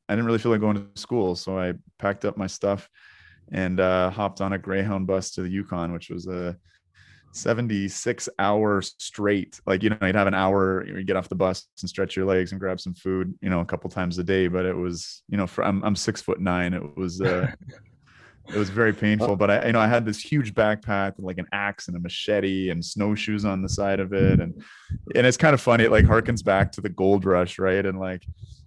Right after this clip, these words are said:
Speaker 1: I mean, those guys had to haul a thousand pounds of supplies over, like, over this pass from the Alaskan coast to get into the Yukon. I, I had a pretty easy route up there in a bus, but,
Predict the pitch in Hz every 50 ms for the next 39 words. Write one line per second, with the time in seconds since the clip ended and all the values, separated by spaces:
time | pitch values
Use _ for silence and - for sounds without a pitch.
0 | _ - - - 110 110 117 120 117 107 - 113 104 95 107 98 92 101 98 110
1 | 104 98 95 90 - 98 92 92 98 95 98 92 90 85 101 95 92 92 92 95
2 | 90 - 95 85 - 98 92 92 92 92 95 92 95 95 92 92 95 92 92 95
3 | 92 92 90 - _ _ - 107 101 101 98 95 92 87 - - - 107 101 104
4 | 107 104 - - 104 98 92 95 95 92 95 92 92 95 95 - - 101 92 -
5 | - 98 98 95 - - 98 104 104 101 98 98 95 95 98 101 101 101 101 104
6 | 101 107 110 123 127 120 127 113 117 104 101 92 - 101 101 - 98 98 95 101
7 | 95 98 98 98 104 - - - - 95 92 101 90 110 107 101 - - - -
8 | 95 92